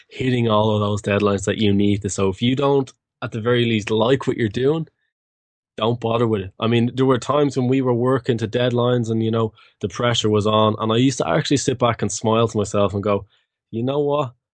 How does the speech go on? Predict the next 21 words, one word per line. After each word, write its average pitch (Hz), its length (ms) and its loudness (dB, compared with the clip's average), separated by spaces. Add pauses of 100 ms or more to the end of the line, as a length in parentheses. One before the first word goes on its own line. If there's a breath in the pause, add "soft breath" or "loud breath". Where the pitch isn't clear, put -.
(200)
This 147 180 -6
is 160 100 -8
pretty 139 280 -2
much 123 220 -2
the 98 80 -10
best 104 260 -2
part-time 110 540 -2
job 104 260 0
that 104 100 -2
I've 98 160 -2
ever 101 260 0
had." 92 380 -6 (260)
And 107 180 -2
it, 117 300 -4
and 139 180 -4
that's, 160 220 -2
that's 156 280 -4
kind 135 380 0
of 113 80 -4
it, 113 140 0
because 107 340 -4